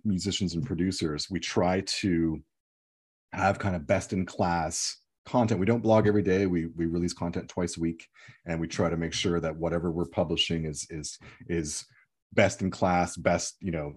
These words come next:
advice that we can put out there for musicians. So that's still, I really pre-, we really appreciate that you share those, those blog articles.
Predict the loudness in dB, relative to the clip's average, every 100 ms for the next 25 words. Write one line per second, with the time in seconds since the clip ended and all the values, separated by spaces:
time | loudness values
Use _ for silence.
0 | -14 -8 -4 -4 -6 -8 -8 -10 -6 -6
1 | -6 -12 _ -6 -4 -6 -8 -10 -8 -8
2 | -6 -6 -6 -6 0 2 2 -2 -14 4
3 | 4 4 2 4 4 4 2 6 8 8
4 | 4 -2 -2 -4 -6 _ _ -20 _ 2
5 | 4 4 0 -2 -8 -8 _ -10 -8 -6
6 | 0 0 0 -4 -6 -6 -4 -4 -4 -2
7 | -2 -2 -4 -4 -6 -6 -8